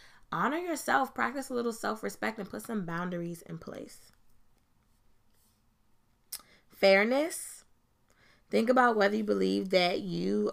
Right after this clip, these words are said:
are receiving fair and equitable treatment. Fairness exists in all of our relationships. Fairness exists in this, um, time that we in right now when we're talking about racial injustices. And so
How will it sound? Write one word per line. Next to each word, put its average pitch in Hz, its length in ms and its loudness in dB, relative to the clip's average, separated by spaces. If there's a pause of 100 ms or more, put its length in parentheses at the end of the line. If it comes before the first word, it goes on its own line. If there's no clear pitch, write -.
are 180 260 2
receiving 190 520 2
fair 190 300 0
and 196 140 -2
equitable 208 520 -4
treatment. - 640 -6 (680)
Fairness 220 540 4
exists 196 440 -2
in 190 80 -2
all 170 140 -2
of 175 100 -4
our 180 120 -4
relationships. 180 800 -4
Fairness 190 440 -2
exists 180 640 -6 (140)
in 170 380 -4 (440)
this, 185 460 0 (140)
um, 170 320 -4
time 185 340 0
that 180 140 -2
we 180 160 -4
in 175 180 -4
right 170 160 -4
now 170 240 -4
when 175 80 -6
we're 170 100 -4
talking 175 320 -10
about 170 240 -8
racial 165 400 -4
injustices. 160 800 -8
And 165 100 -4
so 165 380 4